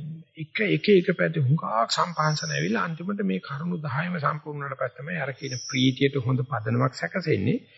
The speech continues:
ඒ තත්ත්වෙ දිගට ගෙනියන්න නම් ඒ පුද්ගලයා මූල කර්මස්ථානේ අත නෑර ඉන්න එක තමයි මෙතනදි කරන්න තියෙන්නේ. නමුත් මේ ඇති වෙන ප්‍රීතිය, එහෙම නැත්නම් ඒ වෙලාවේදී ඇති වෙන මේ උද්වේගය, අ, නොකිය ඉන්න බැරි තරම් දෙයක්.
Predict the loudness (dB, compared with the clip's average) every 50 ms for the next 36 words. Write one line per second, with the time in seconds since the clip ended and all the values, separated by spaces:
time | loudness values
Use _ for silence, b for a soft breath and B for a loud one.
0 | B B B B B B B 4 6 8 8 8 8 6 2 2 0 0 2 2
1 | 2 4 6 6 6 6 6 6 6 6 8 8 8 10 8 8 8 6 6 4
2 | 2 2 -2 -2 -4 -6 -10 _ _ _ _ _ _ -4 -2 -2 0 -2 -2 0
3 | 2 2 2 4 4 4 2 2 2 2 0 0 0 -4 -8 -6 -4 -4 -4 -2
4 | -2 -4 -6 -4 -2 0 2 2 4 4 2 2 2 0 -2 -4 -6 -8 -10 -12
5 | -12 -12 -10 -10 -10 -12 -14 -16 -18 -12 -8 -8 -6 -6 -8 -12 -14 _ _ _
6 | _ _ _ _ _ _ _ _ _ _ _ _ _ 0 4 6 6 6 6 4
7 | 4 4 2 0 0 2 4 4 6 4 4 2 2 2 4 4 4 2 0 -6
8 | -8 -8 -8 -8 -10 -10 -10 -10 -10 -10 -8 -8 -8 -6 -4 0 2 2 2 2
9 | 4 2 2 0 0 -2 -4 -2 -2 0 0 0 0 -2 -4 -6 -14 -20 _ _
10 | _ _ _ _ _ _ _ _ _ _ _ _ _ _ _ _ -2 0 0 4
11 | 8 8 10 10 10 10 8 8 8 6 4 2 B B B B B B B B
12 | B -10 -8 -6 -4 -4 -6 -6 -8 -10 -14 -18 _ _ _ 2 6 8 8 8
13 | 8 8 6 8 10 10 10 8 8 6 4 4 2 0 -2 -2 -4 -4 -4 -6
14 | -6